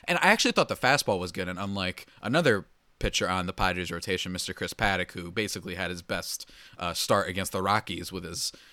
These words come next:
of the season, and his fastball for once was being located. Of course, ironically and perfect. Actually, I don't even wanna say ironically. It was just perfectly, uh,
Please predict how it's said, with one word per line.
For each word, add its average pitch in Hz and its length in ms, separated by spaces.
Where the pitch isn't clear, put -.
of 98 100
the - 80
season, 110 480
and 98 240
his 101 180
fastball 104 460
for 107 160
once 95 240
was 98 120
being 92 220
located. 101 540
Of 120 100
course, - 360
ironically 117 600
and 101 300
perfect. 226 340
Actually, 226 240
I 254 60
don't 359 100
even 202 120
wanna 160 120
say - 140
ironically. 120 420
It 110 40
was 113 100
just 110 160
perfectly, 123 760
uh, 95 320